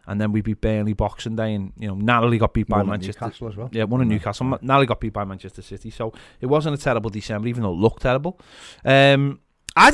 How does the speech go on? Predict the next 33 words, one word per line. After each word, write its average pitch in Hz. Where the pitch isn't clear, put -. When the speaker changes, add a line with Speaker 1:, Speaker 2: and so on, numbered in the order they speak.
Speaker 1:
I 240
think 254
after 156
this 120
game, 117
I 135
think 139
there 135
was 127
a 120
bit 113
of 98
realism 104
for -
me 110
about 101
where 107
we 101
actually 101
are, 101
Speaker 2:
Yeah. 110
Speaker 1:
and 107
that, 180
that's 220
taken 208
away 143
from 180
you 170
sometimes. 180
I -
mean, 202
it's -
mad. 202